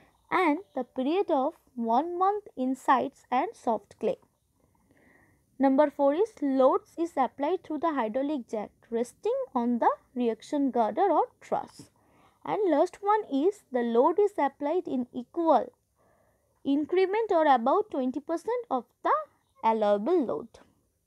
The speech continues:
The settlement should be recorded with three dial gauges. Next, each stage of the loading maintained till the rate of movement of pile top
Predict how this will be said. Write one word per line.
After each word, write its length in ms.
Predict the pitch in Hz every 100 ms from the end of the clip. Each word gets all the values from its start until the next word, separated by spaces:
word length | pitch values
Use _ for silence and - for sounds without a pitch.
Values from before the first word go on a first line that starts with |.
| _ _ _ _ _ _ _ _ _ _ _ _ _ _ _ _ _ _ _ _ _ _ _ _
The 140 | 220 226
settlement 600 | 269 247 339 339 349 330
should 240 | 311 240
be 80 | 311
recorded 720 | 262 240 - 254 254 339 494
with 280 | 285 254 427 - _
three 240 | - 294
dial 340 | 254 269 240 240
gauges. 640 | 220 220 269 370 - - _ _ _ _ _ _ _ _ _
Next, 520 | 240 269 - - - _ _ -
each 200 | 339 -
stage 460 | - 349 349 349
of 140 | 339 302
the 120 | 330
loading 520 | 302 269 247 302 339 269
maintained 440 | 254 262 330 339 -
till 240 | 302 294
the 160 | 240 233
rate 400 | 208 233 330 -
of 200 | 415 -
movement 600 | 294 269 - 302 392 392
of 100 | 330 _
pile 300 | - 254 269 262
top 240 | - 247